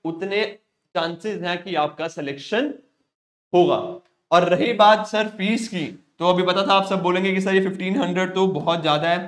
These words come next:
तो आपको फिफ्टीन हंड्रेड पे नहीं करने हैं, Right? fifteen hundred नहीं पे करने, इस पे आप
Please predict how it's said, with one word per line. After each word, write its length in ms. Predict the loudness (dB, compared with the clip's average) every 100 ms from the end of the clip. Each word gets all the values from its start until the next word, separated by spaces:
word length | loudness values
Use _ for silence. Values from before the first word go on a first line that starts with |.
| -14 _
तो 120 | 2 2
आपको 480 | 6 6 6 -2
फिफ्टीन 440 | -2 -2 -2 -4 -2
हंड्रेड 320 | 0 -2 -2
पे 140 | -4
नहीं 280 | -2 -2 -2
करने 240 | -2 -4 -6
हैं, 160 | -12 _ _ _ _ _ _ _ _ _ _ _ 0
Right? 260 | 2 2
fifteen 280 | 0 -4 -4
hundred 280 | 0 -2 0
नहीं 100 | -2
पे 160 | 0 -2
करने, 320 | -2 -2 -4 -6 _ -2
इस 220 | -2 0
पे 80 | 2
आप 240 | 4 2